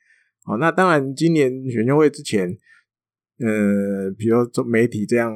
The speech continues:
啊，慢慢，慢慢缩小目标范围，其实最后剩伊藤大海跟这个早川龙九。当然最后球团也先公开了，就是我要伊藤大海，这表示，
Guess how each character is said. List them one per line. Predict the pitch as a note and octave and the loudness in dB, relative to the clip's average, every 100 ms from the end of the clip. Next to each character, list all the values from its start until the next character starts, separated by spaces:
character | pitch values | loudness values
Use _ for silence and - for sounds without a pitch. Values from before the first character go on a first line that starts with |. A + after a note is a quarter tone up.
| A2 | -10
啊， | - A2+ | -8 -4
慢 | A#2+ | -2
慢， | A#2+ A#2+ | -2 -2
慢 | A#2 | 0
慢 | B2 B2 | 0 -2
缩 | B2 B2 A2+ | 0 0 0
小 | A2 F#2 F#2 - _ _ _ _ - | 0 -2 -4 -10 _ _ _ _ -6
目 | B2 A2+ | -2 0
标 | A2+ A2+ A2+ | 2 4 2
范 | - A2+ | 0 0
围， | G2 F2 F2 _ - | 2 0 -2 _ -10
其 | - | -4
实 | G2+ | -2
最 | - C3 | 2 2
后 | C3 G#2+ | 4 2
剩 | - B2 G#2+ | 2 0 0
伊 | A2+ A2 | -4 -2
藤 | G2 F2+ | -2 0
大 | A2 F#2+ | 0 0
海 | F2 C2+ - - | -2 -6 -12 -2
跟 | G#2+ G2 F#2+ | 2 2 0
这 | G#2 | -2
个 | E2 D2 | -4 -10
早 | - D2+ | -6 -6
川 | - F#2 | -2 -2
龙 | F2 D#2+ | 0 -2
九。 | D#2+ D2+ B2 _ _ _ _ _ _ _ _ _ _ _ _ | -6 -10 -12 _ _ _ _ _ _ _ _ _ _ _ _
当 | - D#3+ | 0 2
然 | B2 | 2
最 | G#2+ B2 | 2 4
后 | B2 | 4
球 | G#2 G2+ | 2 0
团 | F#2 E2 - _ _ - | 0 -2 -8 _ _ -8
也 | F#2 F2 E2 _ _ | -2 -2 -4 _ _
先 | - B2 A#2 A#2 | -4 0 0 2
公 | A2+ A2+ | 0 0
开 | G#2+ G2+ | 2 2
了， | F#2 | 2
就 | G2+ | 0
是 | G2 | 0
我 | E2+ | 0
要 | G2 F#2+ | 0 -2
伊 | G2 | -6
藤 | F2 E2 | -6 -6
大 | E2+ F#2 D2+ C2+ | -4 -4 -4 -8
海， | - _ _ _ _ _ - | -14 _ _ _ _ _ -6
这 | A2 | -2
表 | F2+ | -2
示， | E2+ B2 A2 | 0 2 2